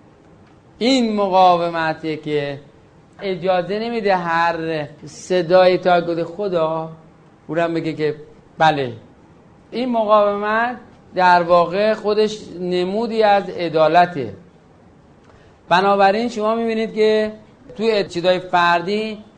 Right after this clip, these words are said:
خود تعداد کمه، ولی جمعی نه، جمعی الان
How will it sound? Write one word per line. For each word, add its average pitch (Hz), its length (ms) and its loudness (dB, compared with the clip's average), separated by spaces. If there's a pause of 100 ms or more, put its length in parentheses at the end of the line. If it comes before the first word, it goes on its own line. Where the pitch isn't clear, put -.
(120)
خود 185 280 -2
تعداد 185 480 0
کمه، 170 520 -4 (380)
ولی 185 220 2
جمعی 175 920 -2 (360)
نه، 160 520 -2
جمعی 147 640 -4 (120)
الان 160 480 -2